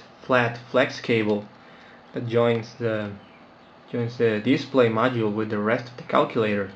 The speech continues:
I'm going to test it out and see what happens. Just to show you, I'm going to turn the calculator off. Second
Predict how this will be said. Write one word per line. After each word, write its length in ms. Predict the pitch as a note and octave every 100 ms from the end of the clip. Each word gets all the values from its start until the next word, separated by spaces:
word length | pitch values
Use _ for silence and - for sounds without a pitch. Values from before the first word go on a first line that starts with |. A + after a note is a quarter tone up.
| - - - - - - - - -
I'm 160 | B2 A#2
going 180 | A#2 A#2+
to 120 | -
test 240 | A#2+ A#2+
it 100 | B2+
out 200 | B2+ D3
and 140 | A#2 G#2+
see 140 | -
what 140 | B2 B2
happens. 420 | C#3+ D3 G#2 G2 - _ - - - - - - - - - - - - -
Just 180 | A#3 -
to 80 |
show 300 | G#3 E3 E3+
you, 180 | D3+ C3
I'm 300 | C3+ C3+ C#3
going 240 | C3+ C#3 C#3
to 100 | -
turn 220 | C#3+ C#3
the 80 | C#3
calculator 640 | C#3 E3+ D3 B2+ A#2+ A#2
off. 260 | A#2 E3+ - - - - - - - - - - - - - - - - - - - - - - - - - - - - - - - - - - - - -
Second 260 | - C#3+